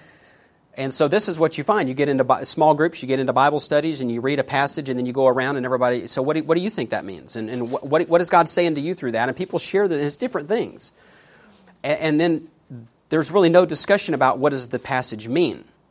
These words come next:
And so that's why I think this is, I mean, we certainly don't have a corner on the market here, but I would just say that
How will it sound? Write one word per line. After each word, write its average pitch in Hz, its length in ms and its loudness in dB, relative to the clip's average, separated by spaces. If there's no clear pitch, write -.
And 123 120 -8
so 123 360 2
that's 160 260 0
why 151 480 2
I 135 120 -2
think 247 320 -2
this 135 260 -2
is, 113 300 -4
I 131 60 -12
mean, 113 240 -6
we 127 100 -6
certainly 131 320 -4
don't 127 140 -4
have 120 100 -4
a 110 40 -10
corner 151 320 -4
on 120 80 -2
the 110 60 -4
market 143 400 0
here, 101 280 -12
but 135 300 4
I 143 100 4
would 185 140 2
just 143 180 -2
say 135 220 4
that 120 240 -2